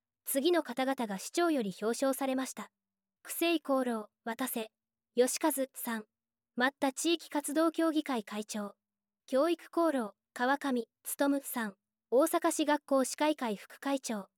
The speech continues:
藤村茂人さん、鶴見区医師会顧問。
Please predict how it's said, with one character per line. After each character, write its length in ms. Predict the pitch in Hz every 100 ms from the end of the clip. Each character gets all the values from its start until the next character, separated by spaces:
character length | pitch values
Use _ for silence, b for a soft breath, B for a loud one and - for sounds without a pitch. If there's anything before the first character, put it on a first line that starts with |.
| _ _ _ _ _
藤 320 | - 262 277
村 240 | 311 277 262 _
茂 300 | - 320 320
人 160 | 320 254
さ 240 | - 226
ん、 40 | 226 _
鶴 240 | - 254 294
見 120 | 302
区 120 | -
医 100 | 226
師 140 | - -
会 180 | 277 262
顧 120 | 233
問。 220 | 220 208